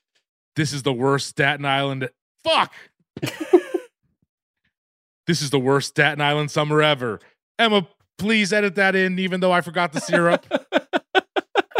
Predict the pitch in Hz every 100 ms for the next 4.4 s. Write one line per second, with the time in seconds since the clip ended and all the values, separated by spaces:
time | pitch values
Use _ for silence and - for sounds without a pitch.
0 | - 453 - - - - 440 - - -
1 | - - - - - - - _ _ _
2 | _ _ _ _ _ - 170 - 170 -
3 | 262 226 175 - 214 214 180 - 233 240
4 | 113 87 92